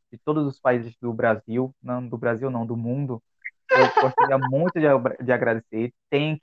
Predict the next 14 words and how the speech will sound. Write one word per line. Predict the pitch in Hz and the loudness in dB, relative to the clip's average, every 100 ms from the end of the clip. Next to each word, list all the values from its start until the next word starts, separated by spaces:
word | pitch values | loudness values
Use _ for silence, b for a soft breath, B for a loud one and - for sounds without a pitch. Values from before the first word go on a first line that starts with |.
| - | -2
you | 147 | -2
very | 139 135 123 | 2 2 2
much. | 117 120 127 131 _ _ _ _ _ - | 0 0 2 -2 _ _ _ _ _ -6
É, | 120 120 | -2 2
I | 123 117 - | 0 -2 -4
hate | 143 156 151 _ 151 | -2 0 -2 _ -4
you, | 147 147 139 | -2 -2 2
I | 131 | 4
love | 127 120 127 143 143 143 | 4 6 6 6 4 0
you, | 143 147 147 _ _ | 0 -2 -6 _ _
várias | 117 127 139 131 _ | 0 2 4 0 _
coisas, | 127 127 131 131 _ _ 117 | -8 -6 -6 -8 _ _ -2
várias | 127 131 131 117 | 4 4 2 -2
línguas, | 120 127 123 127 | -4 -2 0 0